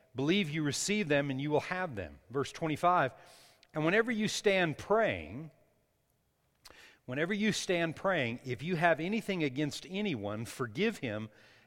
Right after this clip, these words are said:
that your Father in heaven may also forgive you your trespasses. But if you do not forgive, neither will your Father in heaven forgive your trespasses."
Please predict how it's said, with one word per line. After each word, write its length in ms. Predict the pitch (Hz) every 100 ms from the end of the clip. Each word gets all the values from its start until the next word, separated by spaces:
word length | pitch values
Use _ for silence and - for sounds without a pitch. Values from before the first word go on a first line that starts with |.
| -
that 180 | 147 151
your 120 | 151
Father 360 | - 180 175 165
in 60 |
heaven 460 | 139 185 170 151 151 -
may 160 | 143 143
also 400 | 151 156 - 156
forgive 420 | - 131 131 131
you 140 | 131 139
your 260 | 135 190
trespasses. 720 | - 127 98 - 87 - 92
But 160 | 104 135
if 160 | 120 147
you 360 | 175 208 208 - - - -
do 160 | 117 151
not 340 | 143 139 127
forgive, 440 | - 127 101 120 120
neither 280 | 139 139 131
will 140 | 123
your 160 | 113 107
Father 420 | - 143 120 113
in 80 | 107
heaven 380 | 156 139 117
forgive 420 | 107 123 98 107 107
your 140 | 143
trespasses." 880 | - 104 - 78 73 - _ -